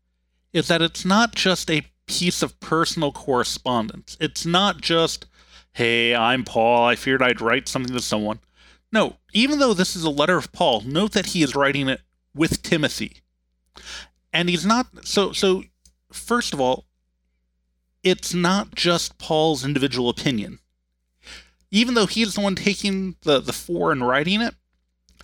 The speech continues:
Timothy's signing off on it. So you've got multiple clergy, for the lack of a better word, saying, "Yes, we, we as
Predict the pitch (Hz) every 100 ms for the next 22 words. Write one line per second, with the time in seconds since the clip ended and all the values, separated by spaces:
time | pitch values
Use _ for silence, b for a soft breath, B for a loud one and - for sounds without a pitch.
0 | _ _ _ _ _ _ _ - 208 277
1 | - 220 - - 202 196 190 180 - 110
2 | - - 175 156 185 170 139 160 196 -
3 | - 175 151 - - - 185 196 180 110
4 | - 127 117 117 - 113 104 113 117 107
5 | 104 110 - 123 117 117 - B B B
6 | - 151 131 - 143 127 175 190 180 B
7 | B 147 185 175 139 139 131